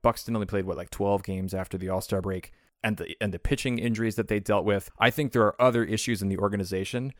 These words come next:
and Rocco is not, if he's an issue at all, it's not, to me, a top five issue right now in this organization.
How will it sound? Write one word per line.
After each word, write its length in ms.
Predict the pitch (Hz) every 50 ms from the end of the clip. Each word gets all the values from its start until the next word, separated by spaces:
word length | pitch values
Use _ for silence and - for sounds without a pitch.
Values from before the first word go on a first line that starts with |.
| _ _
and 220 | 98 95 95 95 101
Rocco 340 | 107 107 107 - 117 104
is 140 | 98 90 90
not, 440 | 95 95 95 95 92 - - - - _ _ _ -
if 140 | 117 110
he's 160 | - 143 113 123
an 80 | 123
issue 280 | 135 127 - 131 117 107
at 60 | 104
all, 380 | 104 101 95 90 87 92 104 -
it's 180 | - 110 - -
not, 300 | 113 120 120 117 107 -
to 80 | - 113
me, 100 | 110 101
a 60 | 85
top 260 | - - 101 98 -
five 240 | - - 92 90 92
issue 280 | 151 - - 92 80 - - _
right 160 | - 87 -
now 180 | - 85 80 87
in 80 | 92
this 140 | 98 95 -
organization. 540 | 113 113 123 127 - 185 185 - - 104